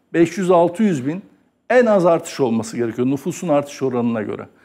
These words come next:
Yani aslında bir taraftan işi çıkmış, yani yüzde dört beş, e, en azından kayıtlı işçi sayısı azalmış. Artması gereken işçi sayısı azalmış. İşte on altı milyon üç yüzlerde şu anda. Geçen yıldan, e, daha düşük bir,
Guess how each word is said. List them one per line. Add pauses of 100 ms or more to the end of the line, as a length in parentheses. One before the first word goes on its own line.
(280)
Yani
aslında
bir
taraftan
işi
çıkmış,
yani
yüzde
dört
beş, (580)
e, (720)
en
azından
kayıtlı
işçi
sayısı
azalmış. (320)
Artması
gereken
işçi
sayısı
azalmış.
İşte
on
altı
milyon
üç
yüzlerde
şu
anda. (340)
Geçen
yıldan, (320)
e,
daha
düşük
bir,